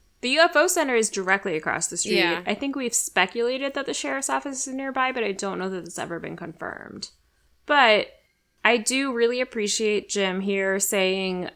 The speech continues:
Speaker 1: "Come on, I'll give you a ride home. No questions asked."
Speaker 2: Mm-hmm.
Speaker 1: Because that's what Alex needed in this scene. And I think this is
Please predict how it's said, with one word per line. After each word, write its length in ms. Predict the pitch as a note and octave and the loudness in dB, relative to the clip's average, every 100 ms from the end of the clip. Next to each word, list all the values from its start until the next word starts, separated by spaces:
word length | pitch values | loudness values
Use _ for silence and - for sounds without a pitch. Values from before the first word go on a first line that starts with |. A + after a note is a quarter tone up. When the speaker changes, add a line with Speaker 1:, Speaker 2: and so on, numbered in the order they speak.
| - | -8
Speaker 1:
"Come 160 | A3 | 2
on, 200 | A3+ A#3+ | 4 4
I'll 60 | G#3+ | 4
give 180 | G3+ G3 | 0 0
you 80 | |
a 40 | G3 | 0
ride 220 | F#3 F#3 | 2 2
home. 340 | F#3+ F#3 F#3 - | 2 0 -2 -4
No 460 | F#3 F#3+ F#3+ G3+ A3 | -4 -2 0 0 -4
questions 600 | - G3 - G3 G3 G3+ | -6 -6 -6 -6 -6 -4
asked." 260 | - A#3+ A#3 A#3+ | -2 0 0 0
Speaker 2:
Mm-hmm. 260 | A3 G#3+ G#3+ - | 0 -4 -8 -10
Speaker 1:
Because 200 | F#3 G3 | -10 -4
that's 220 | G#3+ A#3+ | -2 -2
what 100 | C#4 | 2
Alex 340 | - - - B3 | 2 2 -2 -4
needed 320 | C4+ C4+ B3+ | -2 -2 -4
in 100 | B3+ | -2
this 160 | B3 A3+ | -2 -2
scene. 460 | B3 A#3 A3+ A3 - - - - _ - | -2 -2 -2 -4 -8 -16 -20 -20 _ -4
And 480 | G3 F#3 F3 E3+ D#3 | 0 0 0 -2 -2
I 100 | - | -2
think 180 | F#3+ G3 | 0 -2
this 160 | F#3 F#3 | 0 0
is 600 | G#3 F#3+ F#3+ F3+ - - | 0 0 0 0 -2 -4